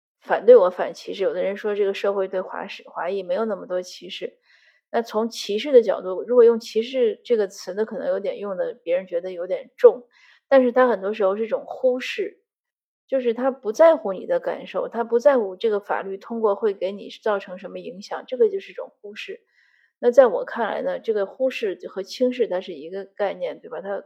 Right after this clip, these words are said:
看，看不到你的存在。但是他为什么看不到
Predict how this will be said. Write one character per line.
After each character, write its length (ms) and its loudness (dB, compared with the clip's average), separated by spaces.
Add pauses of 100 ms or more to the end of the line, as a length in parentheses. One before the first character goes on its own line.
(140)
看， 340 -4
看 220 -6
不 60 -10
到 160 -2
你 80 -16
的 80 -6
存 260 -18
在。 220 -6 (420)
但 140 8
是 80 2
他 160 6 (160)
为 240 0
什 160 -6
么 100 -2
看 260 -6
不 100 -6
到 320 -2